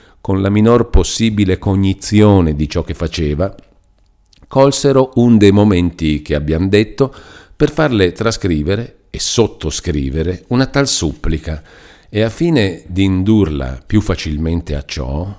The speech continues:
non mancaron di dirle e di ripeterle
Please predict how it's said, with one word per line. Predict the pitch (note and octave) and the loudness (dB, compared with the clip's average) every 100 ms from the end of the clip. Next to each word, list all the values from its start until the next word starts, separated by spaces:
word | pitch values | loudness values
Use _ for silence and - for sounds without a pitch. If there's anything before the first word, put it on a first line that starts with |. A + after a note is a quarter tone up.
| - - | -18 -6
non | G2+ C3 C#3 | 0 0 2
mancaron | C#3+ C#3+ - D2 C2+ D2 D2 D2+ | 0 0 -2 -6 -4 -4 -4 -2
di | F2 | -2
dirle | G2+ C#3+ A#2 D#2 C#2+ | 2 2 2 0 -2
e | C#2+ D#2 | -2 0
di | G2 | 0
ripeterle | G2+ G2+ D#2+ C2+ - F2+ G2+ A#2+ | 0 0 -2 -4 -6 -6 -6 -6